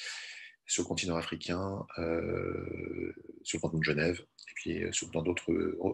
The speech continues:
d'autres régions du monde. Voilà pour le cirid. Euh, dans le cadre du cirid, euh, ça fait depuis deux mille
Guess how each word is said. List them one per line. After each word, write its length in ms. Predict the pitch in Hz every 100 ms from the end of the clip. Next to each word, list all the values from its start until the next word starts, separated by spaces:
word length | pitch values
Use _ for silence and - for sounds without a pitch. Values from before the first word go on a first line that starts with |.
| -
d'autres 240 | 104 - 90
régions 200 | 85 87
du 140 | 82
monde. 140 | - - - - - - - - - - - - _ _ _ _ _ _ -
Voilà 220 | 95 101
pour 120 | 98
le 60 | 85
cirid. 580 | - 87 98 123 - - _ _ _ - 95
Euh, 340 | 90 87 87
dans 140 | 85
le 60 | 113
cadre 200 | 120 123
du 80 | 110
cirid, 560 | - 104 117 135 - - 92
euh, 100 | 90
ça 160 | 92
fait 120 | -
depuis 360 | 104 90 - 95
deux 200 | 90 117
mille 540 | 117 113 107 104 -